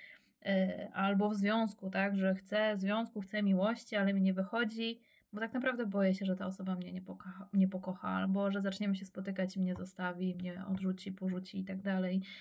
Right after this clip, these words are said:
Więc, mm, taką, taka energia mi się tutaj pojawia, że taka obawa też w was była, być może jeszcze jest, ale w takim razie, wiecie, warto w sobie to, tego jakby poszukać, żeby to, co mówię, z wami zarezonowało i wtedy dopiero możecie coś zrobić, tak? Bo jeżeli coś jest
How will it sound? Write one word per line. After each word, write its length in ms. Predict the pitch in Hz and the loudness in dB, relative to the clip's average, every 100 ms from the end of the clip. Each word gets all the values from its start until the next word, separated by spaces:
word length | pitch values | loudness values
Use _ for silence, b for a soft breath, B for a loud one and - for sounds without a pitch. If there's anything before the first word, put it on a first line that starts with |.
| B - | B -4
Więc, 440 | 202 208 208 202 - _ _ _ _ _ _ _ _ | 0 2 2 -2 -16 _ _ _ _ _ _ _ _
mm, 360 | 220 202 196 196 190 196 | 0 2 2 0 -2 -2
taką, 760 | 226 220 - - 214 202 202 196 196 202 | -4 -6 -14 -2 2 4 4 2 -2 -4
taka 220 | 214 214 | -4 2
energia 360 | 202 220 240 | 2 2 0
mi 80 | 240 | 0
się 80 | 240 | -2
tutaj 240 | - 247 | -4 -4
pojawia, 520 | 240 247 247 277 269 208 | -2 0 2 2 2 -2
że 100 | 208 | -2
taka 280 | 208 208 | -2 -2
obawa 380 | 208 190 214 226 | 0 2 2 0
też 460 | 233 220 220 - - - | -4 -6 -6 -10 -16 -14
w 240 | 208 202 202 | -8 -6 -2
was 280 | 208 202 202 | 0 0 -2
była, 300 | 196 269 269 | 2 2 2
być 180 | 254 | -2
może 160 | 233 220 | -4 -4
jeszcze 260 | 202 - 190 | -4 -4 -2
jest, 360 | 196 277 277 190 | 0 -2 -4 -6
ale 260 | 185 202 B B B - | -6 -6 B B B -14
w 80 | |
takim 280 | 196 202 202 | -8 -2 2
razie, 360 | 202 202 202 202 | 2 0 -2 -4
wiecie, 240 | 190 190 | -6 -4
warto 280 | 190 190 196 | -4 -4 -4
w 60 | 190 | -8
sobie 220 | 190 190 | -6 -6
to, 260 | 190 202 196 | -6 -8 -6
tego 220 | - 196 196 | -2 2 2
jakby 240 | 196 190 | 2 0
poszukać, 760 | 190 190 - 202 294 285 285 _ B B - | -2 -8 -6 -4 0 -2 -4 _ B B -6
żeby 200 | 196 190 - | -4 -4 -6
to, 140 | 190 190 | -4 -4
co 180 | - | 2
mówię, 340 | 190 185 190 196 | 4 4 4 2
z 60 | |
wami 220 | 190 196 190 | 2 4 4
zarezonowało 760 | 196 196 196 190 190 214 226 | 2 2 4 4 4 2 0
i 40 | 196 | -2
wtedy 240 | 208 190 | -2 0
dopiero 320 | 185 190 190 | -2 0 2
możecie 340 | 190 185 190 190 | 4 2 -2 -2
coś 200 | 185 180 | 0 2
zrobić, 460 | 190 196 190 - | 4 2 0 -4
tak? 200 | - 220 | -8 -8
Bo 80 | 202 | -4
jeżeli 240 | 196 196 | -2 -2
coś 220 | 196 196 202 | -2 -4 -4
jest 220 | 190 | -6